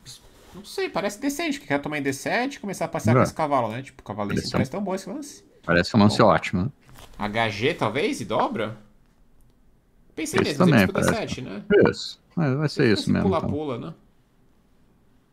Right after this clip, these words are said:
Speaker 2: Torre Fábio.
Speaker 1: Hum, é, eu não queria deixar essa co-, essa coisa acontecer, não.
Speaker 2: Quem tá melhor aí?
Speaker 1: <coughs>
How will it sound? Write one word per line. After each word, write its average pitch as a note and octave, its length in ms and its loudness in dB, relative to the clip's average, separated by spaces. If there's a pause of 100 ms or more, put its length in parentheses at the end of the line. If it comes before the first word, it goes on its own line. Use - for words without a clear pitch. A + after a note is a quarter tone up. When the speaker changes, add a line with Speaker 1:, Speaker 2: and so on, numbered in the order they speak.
(580)
Speaker 2:
Torre F#2 200 -2
Fábio. A#2 540 2 (920)
Speaker 1:
Hum, C3 560 -12 (360)
é, E2+ 140 -6
eu F2 40 -10
não G#2 80 -10
queria A#2 140 -10
deixar G#2 200 -8
essa G2+ 140 -10
co-, - 140 -12
essa - 140 -16
coisa G2 200 -12
acontecer, G2+ 340 -14
não. G#2 160 -12 (1400)
Speaker 2:
Quem F#3 140 4
tá E3 100 6
melhor G2+ 440 8
aí? F2+ 80 6
Speaker 1:
<coughs> A#2+ 380 6